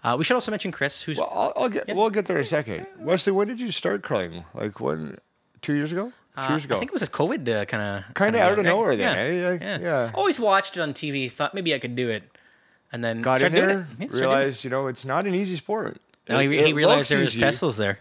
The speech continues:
Speaker 2: It looks, <laughs> it looks easily easy, but it's, it's, uh, it's tougher
Speaker 1: It's a
Speaker 2: than
Speaker 1: very daunting sport.
Speaker 2: Well, there's a lot of, it's, it, you kill a lot of calories.
Speaker 1: The best part about, uh, watching on T V, though, is when Vic Ryder says, "Make the final."
Speaker 2: Is that the best part?
Speaker 1: Is that is the best
Speaker 2: I
Speaker 1: part.
Speaker 2: could think of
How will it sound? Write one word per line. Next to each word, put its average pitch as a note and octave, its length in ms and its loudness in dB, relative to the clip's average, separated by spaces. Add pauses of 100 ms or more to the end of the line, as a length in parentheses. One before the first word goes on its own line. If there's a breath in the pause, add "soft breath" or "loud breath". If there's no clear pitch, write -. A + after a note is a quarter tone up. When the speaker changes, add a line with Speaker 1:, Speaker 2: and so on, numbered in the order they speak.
(160)
Speaker 2:
It C3 120 2
looks, C#3+ 360 2
<laughs> - 120 -8
it A#2 260 0
looks F3+ 260 4
easily G#2 500 -2
easy, A#2 340 -2
but G#2+ 180 2
it's, D3 280 -2
it's, C#3 260 -2
uh, D3+ 300 0
it's - 300 -6
tougher F#3 260 -2
Speaker 1:
It's D4 80 -6
a - 40 -2
Speaker 2:
than - 20 -2
Speaker 1:
very G#4+ 160 0
daunting C#3+ 360 0
sport. - 360 -10 (320 soft breath)
Speaker 2:
Well, G4+ 140 2
there's G4 180 2
a F#4 60 0
lot E4+ 240 2
of, D4+ 200 -2
it's, - 360 -2 (180)
it, - 240 -6
you - 220 -8 (240)
kill B3+ 220 0
a - 60 -6
lot G3+ 120 -2
of C#3+ 60 -6
calories. A#3 400 0
Speaker 1:
The A#3+ 60 2
best C4 240 2
part C4+ 200 0
about, D3 340 0
uh, A2 220 2
watching G#2 300 0
on G#2 40 -4
T G2 120 -6
V, F#2 100 -6
though, G#2 160 -4
is F#2 140 -6
when F#2+ 180 -8
Vic G#2+ 200 -4
Ryder G2 180 -6
says, F#2 160 -8
"Make C4 220 2
the A#3 60 -4
final." A3 420 2 (580 loud breath)
Speaker 2:
Is A2 80 -6
that C3 160 2
the C#3+ 80 -6
best D3 240 4
part? G#3+ 180 0
Speaker 1:
Is C#4+ 60 -6
that A#2 120 2
is C3 120 2
the A#2 60 0
best G2+ 120 4
Speaker 2:
I F3 60 4
Speaker 1:
part. C3+ 100 4
Speaker 2:
could D3+ 60 4
think D3 160 4
of G#2 160 0